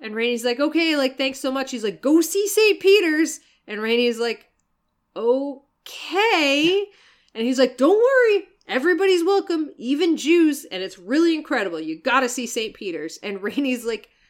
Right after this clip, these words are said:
"Sure. Okay, thanks." And, uh, with that, she's on her way.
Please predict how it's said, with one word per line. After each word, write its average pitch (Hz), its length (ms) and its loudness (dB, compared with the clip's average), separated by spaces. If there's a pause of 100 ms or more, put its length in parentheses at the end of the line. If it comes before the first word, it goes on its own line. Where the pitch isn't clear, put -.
(640)
"Sure. 202 1160 -4 (600)
Okay, 214 640 -4
thanks." 240 680 -4 (480)
And, 226 300 0
uh, 214 240 -4
with 226 140 -8
that, 302 200 -2
she's 220 260 -10
on 294 280 -4
her 277 140 -4
way. 185 480 -8